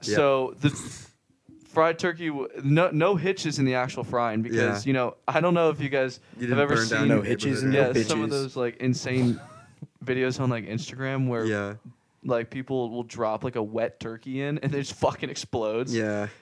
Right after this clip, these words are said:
Speaker 2: Yeah, no, none of that shenanigans. We had the
Speaker 1: They're
Speaker 2: process
Speaker 1: professionals.
Speaker 2: locked down.
Speaker 1: Yeah.
Speaker 2: Uh, turned out fucking fantastic. I
Speaker 1: Yeah.
Speaker 2: honestly could not ask for better
Speaker 1: How long
Speaker 2: turkey.
Speaker 1: does it take to fry a turkey?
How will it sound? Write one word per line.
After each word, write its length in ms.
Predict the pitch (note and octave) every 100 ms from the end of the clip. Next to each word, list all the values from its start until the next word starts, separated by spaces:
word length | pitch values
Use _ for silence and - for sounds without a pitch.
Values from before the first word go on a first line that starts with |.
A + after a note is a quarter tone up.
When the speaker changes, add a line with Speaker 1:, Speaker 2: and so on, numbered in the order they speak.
| -
Speaker 2:
Yeah, 240 | C3 A#2
no, 220 | A#2 C3 B2
none 260 | A#2+ C#3
of 80 | F3
that 220 | E3 D#3
shenanigans. 920 | - D#3+ C#3 B2+ B2 B2 B2 C3 - -
We 160 | B2 B2+
had 200 | C3+ C3+
the 80 |
Speaker 1:
They're 140 | D3+ D#3
Speaker 2:
process 220 | B2 A2+ B2
Speaker 1:
professionals. 420 | A#2 A#2+ - - _ -
Speaker 2:
locked 500 | A2+ A#2 B2 C3 -
down. 380 | A#2+ A2+ A2+ A2+
Speaker 1:
Yeah. 260 | G2+ F#2+ G#2+ _ -
Speaker 2:
Uh, 420 | A#2+ A#2+ A2+ G#2+
turned 240 | - D3+ D#3+
out 240 | D#3+ - _ _
fucking 420 | - C3 B2 A2
fantastic. 580 | G#2 G#2 G#2+ G#2+ B2+ A#2+
I 60 |
Speaker 1:
Yeah. 60 | A#2+
Speaker 2:
honestly 260 | B2+ A2 B2+
could 160 | C3+
not 180 | A#2+ A2
ask 220 | G#2 G#2+
for 160 | - A2 G#2+ - _
better 180 | - G#2+
Speaker 1:
How 40 | C3
long 100 | E3
Speaker 2:
turkey. 120 | G3
Speaker 1:
does 40 | D3
it 60 | A#2+
take 200 | C3 -
to 80 | G#2
fry 220 | G2+ G2
a 40 |
turkey? 400 | F#2+ F#2+ F#2 G2+